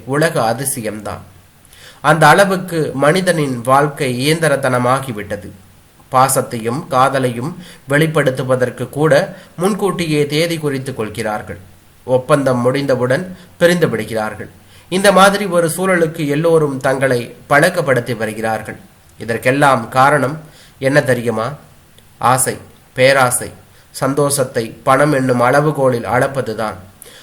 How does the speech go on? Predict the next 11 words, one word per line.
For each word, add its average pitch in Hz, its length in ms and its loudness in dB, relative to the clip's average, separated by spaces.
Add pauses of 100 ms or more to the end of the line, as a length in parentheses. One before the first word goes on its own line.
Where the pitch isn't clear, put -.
அந்த 165 260 4
போக்கு 190 360 0 (140)
மாற 131 340 4
வேண்டும். 107 380 -8 (840)
மனித 185 360 4
மனத்தில் 156 520 2
திருப்தி 170 360 -4
என்கின்ற 127 480 -2
செல்வம் 139 540 -2
சிம்மாசனம் 151 720 2
போட்டு 143 340 -4